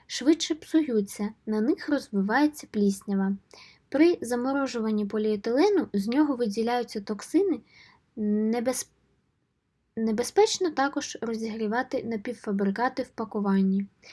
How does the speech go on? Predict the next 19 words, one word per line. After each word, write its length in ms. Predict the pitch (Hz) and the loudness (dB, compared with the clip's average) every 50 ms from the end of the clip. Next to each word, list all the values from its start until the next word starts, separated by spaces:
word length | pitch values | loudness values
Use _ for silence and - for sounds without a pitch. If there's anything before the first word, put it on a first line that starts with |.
| - - _ - | -20 -20 _ -6
Доведено, 640 | 220 214 262 285 269 302 285 247 202 214 196 196 - - | 0 4 4 6 6 4 4 4 2 2 2 2 2 0
що 300 | - - - - 233 214 | -8 -12 -8 -6 -8 -6
під 240 | - 254 233 220 220 | -6 -6 -6 -6 -4
дією 380 | - 269 269 262 226 220 202 | -2 -2 -2 0 2 2 2
високої 480 | 202 208 202 - 240 233 220 - 208 196 | 2 0 -2 -2 -4 -4 -2 0 0 0
температури 840 | 196 214 202 208 202 208 208 214 220 - - 233 240 269 285 269 - - _ - _ _ | 0 0 -4 -2 -2 -4 -6 -6 -8 -8 -4 -2 0 0 0 -2 -4 -8 _ -20 _ _
з 120 | - - | -18 -10
пластику 540 | - - 285 294 302 302 - 311 302 - 269 | -2 2 4 4 4 4 2 -4 -4 -4 -4
виділяється 760 | 262 277 226 - 285 269 277 277 269 269 269 - - 254 240 | -6 -6 -4 -4 -4 -2 0 -2 -2 -2 -4 -6 -8 -8 -8
токсичний 840 | - 226 214 - - - - - 254 269 - - - - 226 220 | -6 -10 -10 -8 -10 -8 -2 0 0 0 0 -6 -8 -4 -2 -2
газ 400 | 214 196 214 214 254 269 - - _ _ _ _ _ _ _ _ | -2 -2 -2 -2 -4 -4 -4 -10 _ _ _ _ _ _ _ _
формальдегід. 1080 | - - 285 302 302 277 247 240 240 240 220 202 208 208 208 190 196 202 202 196 196 _ _ _ _ _ _ _ _ _ _ - _ _ _ _ _ _ _ _ _ - | -2 4 6 6 6 6 4 -2 -2 -2 -2 0 0 0 0 0 0 0 0 0 -2 _ _ _ _ _ _ _ _ _ _ -20 _ _ _ _ _ _ _ _ _ -12
Для 220 | 214 220 233 247 | -6 0 0 0
з'єднання 600 | 240 247 254 285 294 285 285 285 262 233 220 214 | 0 0 -2 -2 0 0 0 0 0 0 -2 -2
швів 360 | 208 - - 226 247 254 247 - | -4 -6 -6 -4 -4 -6 -6 -6
пакування 720 | - 233 208 - - 220 247 311 392 392 370 294 226 - - | -8 -10 -8 -6 -4 0 2 2 2 2 2 0 0 -2 -2
нерідко 600 | 208 214 214 226 240 294 349 - - - 285 277 | -2 0 0 2 6 6 4 4 2 -4 -4 -4
застосовують 840 | - - - - - - - 220 202 - 247 262 254 269 262 254 - | -4 -4 -12 -16 -16 -10 -8 -8 -8 -4 -4 -2 0 0 -2 -2 -2
клей, 460 | - - - 220 214 202 202 220 254 | -10 -12 -8 -6 -2 0 0 0 -2